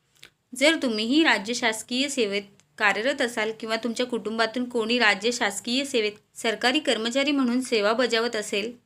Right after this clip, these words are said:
तर तुमच्यासाठी एक अतिशय महत्त्वाची आणि मोठी कामाची बातमी समोर येत आहे.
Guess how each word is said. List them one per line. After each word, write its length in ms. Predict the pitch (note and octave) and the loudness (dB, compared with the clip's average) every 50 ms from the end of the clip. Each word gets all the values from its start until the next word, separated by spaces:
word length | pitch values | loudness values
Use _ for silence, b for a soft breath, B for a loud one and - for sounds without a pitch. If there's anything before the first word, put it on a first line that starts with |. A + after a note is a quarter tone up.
| _ _ D4 | _ _ -2
तर 100 | D4+ D4 | -2 0
तुमच्यासाठी 600 | C#4+ C#4+ A#3+ A#3 - A#3+ A#3+ B3+ A#3+ B3 C4 C#4 | 0 -2 0 0 -2 -2 -2 -4 -4 -2 -2 -2
एक 140 | C#4 C4+ | 0 0
अतिशय 400 | A#3+ G3+ G3+ A3+ A3 - - D4+ | -2 -2 -2 -4 -6 -2 -2 0
महत्त्वाची 580 | D4+ C4+ B3+ G#3+ G#3 G3+ - G#3+ G#3+ G3+ - C4+ | 2 2 2 0 -2 -4 -4 -4 -6 -4 -2 0
आणि 220 | B3 G#3+ G3+ G#3 | 0 0 0 -2
मोठी 420 | A3+ A3 G#3 F#3+ F3+ F3+ - C#4 C#4 | -4 -6 -6 -8 -8 -8 -6 -6 -2
कामाची 440 | C#4+ B3 G#3 F#3+ F#3+ G3 - A#3 A3 | 0 0 0 0 -2 -4 -4 -4 0
बातमी 380 | G3 F#3+ F3+ F3+ - A3 C4 | 0 0 0 0 -4 -6 -6
समोर 380 | B3+ - A#3 G3+ F#3 F#3 F#3 F#3+ | -6 -6 -6 -6 -6 -6 -6 -6
येत 180 | F#3 F3 F3+ | -6 -6 -6
आहे. 240 | F#3 G#3 G#3+ E3+ - | -8 -6 -6 -8 -10